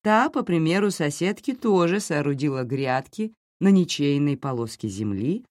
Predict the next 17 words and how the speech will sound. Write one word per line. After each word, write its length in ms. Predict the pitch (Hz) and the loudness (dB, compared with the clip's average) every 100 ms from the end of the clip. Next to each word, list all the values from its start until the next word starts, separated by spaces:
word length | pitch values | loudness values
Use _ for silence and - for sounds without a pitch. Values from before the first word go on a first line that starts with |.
| _ | _
располагавшейся 1000 | - 180 - 143 117 131 175 - 196 - | 0 0 0 -2 -2 -2 -4 -4 -4 0
между 400 | 175 147 120 110 | 0 0 -2 -4
железной 420 | 110 120 113 117 | -4 -4 -4 -4
дорогой 580 | 104 104 113 180 202 220 - _ | -4 -6 -4 -4 -4 -6 -8 _
и 240 | - 196 190 | 0 0 0
частным 480 | - 139 127 131 123 | -2 -6 -6 -6 -6
участком, 580 | 117 82 - - - - _ _ _ _ | -8 -14 -16 -20 -20 -20 _ _ _ _
но 100 | 190 | 2
у 60 | 220 | 4
нее 260 | 226 226 | 4 4
ничего 340 | 254 220 - 214 | 2 0 -2 -2
не 120 | 180 | -2
росло, 460 | 185 180 - 127 - _ - | -2 -8 -12 -16 -16 _ -4
как 220 | 202 196 | -4 -2
она 120 | 175 | -2
ни 100 | 165 | -2
старалась. 560 | 147 - 104 87 - | -4 -10 -12 -12 -14